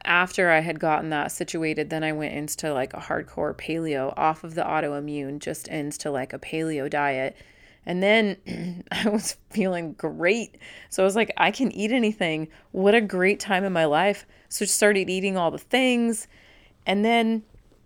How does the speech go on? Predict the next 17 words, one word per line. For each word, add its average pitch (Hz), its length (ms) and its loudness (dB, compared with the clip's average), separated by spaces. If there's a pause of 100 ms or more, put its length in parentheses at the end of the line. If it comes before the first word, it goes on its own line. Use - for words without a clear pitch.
(380)
I 196 80 -2
got 196 220 2
super 208 340 -2
sedentary 208 800 0
because 175 380 -2
of 160 140 -8
quarantine. 262 640 0
And 202 100 0
then 175 80 -4
I'm 165 140 -4
working 156 260 -6
from 185 200 -6
home. 233 420 2
I'm 180 240 -4
not 143 240 -6
up. 220 240 6
Like, 185 240 4